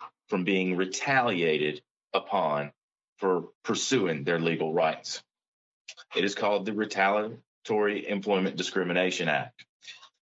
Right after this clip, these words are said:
So you do have legal recourse if your employer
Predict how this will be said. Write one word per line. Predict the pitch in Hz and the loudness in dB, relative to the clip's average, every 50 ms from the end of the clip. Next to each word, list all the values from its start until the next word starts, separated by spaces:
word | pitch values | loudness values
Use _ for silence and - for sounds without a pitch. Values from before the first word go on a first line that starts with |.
| _ _ | _ _
So | - - | -4 -2
you | 104 107 117 131 135 | 0 0 2 2 0
do | 123 120 120 143 175 185 165 | 0 0 0 0 0 2 2
have | 156 139 117 107 - - | 2 0 0 -2 -4 -6
legal | 95 101 120 139 147 160 165 156 | -2 0 0 2 2 0 -2 0
recourse | 143 151 151 147 - - 95 87 78 73 - - - - - | 0 0 0 0 -2 -4 -2 -2 -2 -2 -2 -4 -4 -2 -2
if | 98 92 - | -2 -2 0
your | 95 101 104 | 0 0 2
employer | 101 104 135 - - 151 156 151 131 101 87 80 82 98 | 2 0 0 0 0 2 2 4 4 2 2 0 0 -2